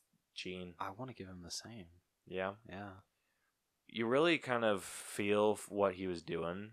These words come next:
Speaker 2: Mm-hmm.
Speaker 1: in this. Like, Professor X as a character, you kinda see how he would come to the conclusion that he thought he was saving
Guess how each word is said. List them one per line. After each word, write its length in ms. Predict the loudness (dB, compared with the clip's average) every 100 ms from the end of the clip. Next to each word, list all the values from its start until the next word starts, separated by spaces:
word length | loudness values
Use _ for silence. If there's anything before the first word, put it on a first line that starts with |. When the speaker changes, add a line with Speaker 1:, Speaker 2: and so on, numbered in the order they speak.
| -12
Speaker 2:
Mm-hmm. 400 | -12 -10 -8 -6
Speaker 1:
in 180 | -6 -4
this. 520 | -4 -4 -8 -10 -12 _ _ _ _ _ _ _ _ _ -2
Like, 180 | -2 -2 _
Professor 480 | -8 0 2 2 0
X 300 | 2 2 0
as 120 | -4 -6
a 40 |
character, 680 | -4 0 0 0 -4 -6 -8 _ _ _ _ _ -10
you 140 | -8
kinda 300 | -4 -2 -2
see 480 | -4 -4 -4 -4 -4
how 680 | -2 0 2 0 -2 -6 -12 _ _ -20
he 240 | -10 -6
would 220 | -4 -4 0
come 180 | 0
to 60 | 0
the 100 | -10
conclusion 480 | -14 -8 -6 -6 -6
that 120 | -8
he 220 | -6 -8 -2
thought 240 | 2 2 0
he 120 | -8
was 320 | -6 -8 -8 -8
saving 680 | -4 -2 -2 -4 -8 -10